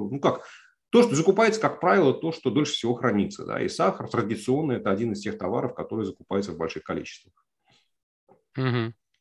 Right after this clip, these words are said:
Speaker 2: А, но, э, мы не ответили на вопрос, как мне кажется, а что ждет в, э, ближайшее время? Вот,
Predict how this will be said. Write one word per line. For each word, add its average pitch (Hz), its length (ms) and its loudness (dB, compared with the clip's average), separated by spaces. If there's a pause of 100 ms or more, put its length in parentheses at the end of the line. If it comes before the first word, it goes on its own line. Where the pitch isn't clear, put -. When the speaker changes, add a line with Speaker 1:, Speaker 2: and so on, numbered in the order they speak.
(680)
Speaker 2:
А, 135 380 6
но, 151 760 6
э, 139 40 6
мы 160 160 6
не 147 320 6
ответили 139 800 2
на 123 140 2
вопрос, 131 400 2
как 110 220 -2
мне 117 200 2
кажется, 104 500 0
а 113 260 0
что 156 260 0
ждет 131 420 -2
в, 104 420 -2
э, - 20 -6
ближайшее 104 720 -2
время? 95 360 -6
Вот, 113 200 -4